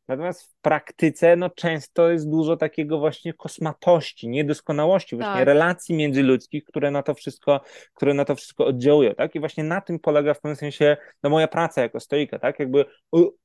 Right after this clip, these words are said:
Speaker 1: pokazanie, że to są trochę różne wymiary, tak? Pokazanie, że, y, że poza kwestią taką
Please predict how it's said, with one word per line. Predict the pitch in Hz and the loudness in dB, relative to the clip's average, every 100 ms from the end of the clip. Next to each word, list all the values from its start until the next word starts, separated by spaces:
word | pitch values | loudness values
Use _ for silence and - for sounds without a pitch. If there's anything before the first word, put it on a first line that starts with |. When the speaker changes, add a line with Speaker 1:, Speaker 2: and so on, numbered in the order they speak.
| _ | _
Speaker 1:
pokazanie, | - - 156 135 156 175 175 165 | 0 2 0 0 -2 -2 -4 -4
że | 151 | -6
to | - | -6
są | 147 156 143 - | -4 -4 -4 0
trochę | 151 160 | -2 0
różne | 156 156 156 143 147 | 2 2 2 0 -4
wymiary, | 123 139 135 123 113 - | -4 -6 -6 -6 -8 -10
tak? | 120 147 - | -10 -10 -6
Pokazanie, | 135 - 131 135 139 135 170 233 277 _ _ _ | -8 -4 -4 0 0 0 -2 -2 -4 _ _ _
że, | 123 120 139 139 139 - 147 | -10 -2 2 4 2 -2 -8
y, | 143 - | -6 -4
że | 131 | -6
poza | - 143 147 | -2 -2 -2
kwestią | 139 - 143 147 | -2 -2 -2 -4
taką | 131 - | -8 -8